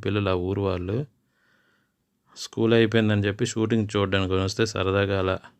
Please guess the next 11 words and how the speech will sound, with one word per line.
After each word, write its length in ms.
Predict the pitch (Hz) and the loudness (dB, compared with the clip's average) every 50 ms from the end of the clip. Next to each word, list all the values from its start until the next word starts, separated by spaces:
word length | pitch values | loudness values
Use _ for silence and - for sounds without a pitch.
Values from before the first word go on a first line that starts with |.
| _ _ _ _ _ _ _ _ _ _ _ _ _ - | _ _ _ _ _ _ _ _ _ _ _ _ _ -6
వీడియో 280 | 95 98 98 104 104 | -2 0 2 2 2
తీశాను 380 | 92 92 90 87 - 87 85 82 | 2 0 -4 -4 -2 -2 -2 -2
వీళ్ళ 220 | 82 85 85 82 | -2 -2 -4 -4
పైన. 420 | 80 - 87 85 85 87 98 120 131 - _ _ _ _ _ _ _ _ _ _ _ _ _ _ _ _ _ _ _ _ _ _ _ _ _ _ _ _ _ _ _ _ _ _ _ _ _ _ _ _ _ _ _ - - - | -6 -6 -6 -6 -4 -4 -4 -6 -6 -8 _ _ _ _ _ _ _ _ _ _ _ _ _ _ _ _ _ _ _ _ _ _ _ _ _ _ _ _ _ _ _ _ _ _ _ _ _ _ _ _ _ _ _ -20 -12 -12
ఇది 180 | 104 92 104 | -8 -8 -6
మానిటర్ 520 | 104 101 92 92 92 90 92 85 - 87 85 | -6 -4 -4 -4 -4 -4 -4 -4 -4 -4 -4
అనమాట, 340 | 85 82 82 80 78 - - 123 127 - - | -4 -4 -6 -8 -6 -6 -6 -6 -6 -6 -6
మానిటర్, 640 | 101 95 92 90 90 - 92 90 87 87 87 87 92 - _ _ _ _ _ _ _ _ - | -4 -4 -4 -4 -4 -6 -6 -6 -6 -6 -6 -8 -10 -14 _ _ _ _ _ _ _ _ -4
డైరెక్టర్ 420 | 95 95 95 92 87 - - 92 | -2 0 0 -2 -4 -6 -8 -6
మానిటర్. 380 | 85 85 82 82 80 80 85 90 | -4 -4 -4 -4 -4 -4 -4 -2
ఇందులో 320 | 90 87 87 90 90 95 | -2 -2 -2 0 0 -2